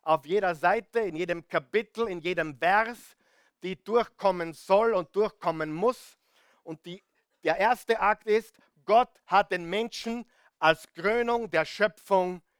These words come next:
erschaffen. Das ist erstens. Zweitens, der Mensch rebellierte gegen Gott. Drittens, jeder Mensch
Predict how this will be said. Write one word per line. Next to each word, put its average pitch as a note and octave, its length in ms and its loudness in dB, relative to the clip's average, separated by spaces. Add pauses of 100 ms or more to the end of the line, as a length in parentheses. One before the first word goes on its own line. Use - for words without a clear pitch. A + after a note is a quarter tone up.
(120)
erschaffen. D#3+ 540 -2 (400)
Das D3+ 180 0
ist E3+ 120 -12
erstens. - 500 -6 (220)
Zweitens, A3+ 640 0 (260)
der E3+ 140 4
Mensch G#3 560 -6
rebellierte F#3 1000 -4 (140)
gegen F#3 640 -2 (560)
Gott. E3 500 -2 (320)
Drittens, B3 760 -4 (220)
jeder G#3 360 0
Mensch G#3 600 -6